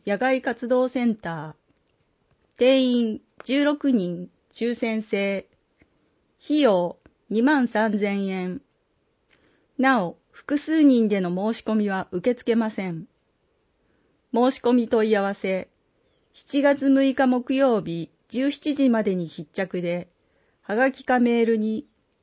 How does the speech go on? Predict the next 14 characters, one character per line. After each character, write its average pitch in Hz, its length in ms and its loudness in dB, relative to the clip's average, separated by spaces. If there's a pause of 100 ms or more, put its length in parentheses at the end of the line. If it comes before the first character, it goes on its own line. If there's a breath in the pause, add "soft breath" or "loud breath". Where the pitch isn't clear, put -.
(140)
住 302 240 0
所、 180 380 -4 (140)
氏 - 300 0
名、 180 400 0 (300)
年 247 320 2
齢、 220 360 0 (220)
電 285 240 2
話 294 80 2
番 294 280 2
号 190 340 2
を 175 120 -6
書 240 100 -2
い 196 120 -2
て、 175 320 -6